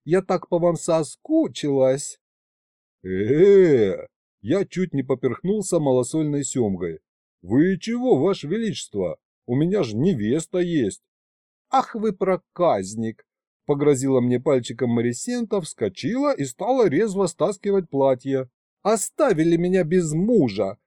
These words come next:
лишили всяческих радостей жизни, а теперь делаете непонимающий вид? Нет-нет, дорогой мой царственный брат, уж извольте омилосердствовать несчастную вдову".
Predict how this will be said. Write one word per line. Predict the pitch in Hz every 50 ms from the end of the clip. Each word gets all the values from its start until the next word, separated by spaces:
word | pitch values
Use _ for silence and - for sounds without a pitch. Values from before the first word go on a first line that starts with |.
| _ _
лишили | - 202 240 226 - 285 247 226 226
всяческих | 185 - - 247 220 190 - 202 185 - 214 190 190
радостей | 202 196 202 190 170 190 185 185 - 202 202 190
жизни, | 175 170 185 233 220 98 101 95 98 117 113 113 117 - _ _ _ -
а | 147 151
теперь | - 214 214 190 - 262 226 180
делаете | 160 139 135 214 226 208 202 190 185 190 185 - 208
непонимающий | 208 214 208 196 208 208 208 214 208 214 214 214 220 208 190 - 233 214 202
вид? | 190 202 262 294 302 - _ _ _ _ _ _
Нет-нет, | 247 226 233 254 277 302 - _ 330 339 330 302 269 262 - _ _ _ -
дорогой | 220 185 226 220 214 208 196 208 190
мой | 175 185 196 190
царственный | - - 262 262 247 196 - - 226 196 190 202
брат, | 185 156 165 165 160 123 95 95 - _ _ _ _ _ _ _
уж | - 220 233 - 240
извольте | 226 233 220 202 196 170 147 147 - 254 233 - 285 254 214
омилосердствовать | 190 - - 190 208 220 233 240 247 233 - - 262 - 131 127 - - 131 127 127 120 117 -
несчастную | 131 131 123 - - 190 226 208 - - 196 190 196 190
вдову". | 156 180 160 165 196 180 151 123 113 117 113 95 80 -